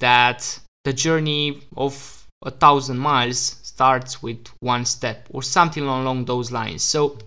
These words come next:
what I want to re-, reiterate again, uh, and to go full circle in the beginning of this podcast, is the fact that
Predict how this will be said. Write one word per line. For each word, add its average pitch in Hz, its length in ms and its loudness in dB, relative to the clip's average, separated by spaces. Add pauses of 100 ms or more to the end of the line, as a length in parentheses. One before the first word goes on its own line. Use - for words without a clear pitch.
(720)
what 165 240 8
I - 20 6
want 185 220 6
to 160 180 -2
re-, 139 460 2
reiterate 151 920 0
again, 120 540 2 (440)
uh, 117 240 6
and 131 160 -4
to 143 60 -8
go 143 160 2
full 143 240 -8
circle 135 600 -4 (240)
in 180 180 0
the 185 80 0
beginning 160 360 0
of 127 260 -2
this 117 340 -2
podcast, 127 720 -2
is 123 200 -4
the 135 60 -10
fact 170 300 2
that 165 340 8